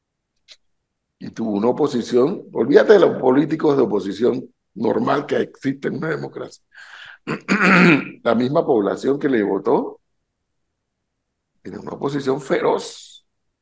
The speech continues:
Feroz. Porque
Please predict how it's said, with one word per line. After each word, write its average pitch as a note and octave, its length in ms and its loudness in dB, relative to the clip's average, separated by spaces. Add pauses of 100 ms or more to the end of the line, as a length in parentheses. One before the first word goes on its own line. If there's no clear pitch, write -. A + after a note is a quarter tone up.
(1200)
Feroz. - 1120 -8 (760)
Porque - 840 -4